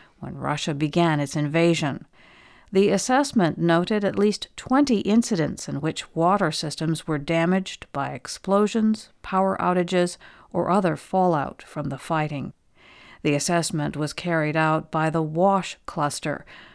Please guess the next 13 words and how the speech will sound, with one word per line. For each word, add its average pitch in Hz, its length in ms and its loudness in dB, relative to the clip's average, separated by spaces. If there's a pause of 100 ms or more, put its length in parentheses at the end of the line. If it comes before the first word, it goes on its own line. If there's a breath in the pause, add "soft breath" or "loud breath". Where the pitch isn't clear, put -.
(140 loud breath)
a - 100 -8
collection 170 520 -2
of 151 160 0
thirty-two 175 720 0
international 175 720 0
organizations 170 1000 0
that 156 200 -2
is 147 180 -4
led 185 400 2
by 175 220 2
the 180 140 2
United 185 480 0
Nations 165 560 0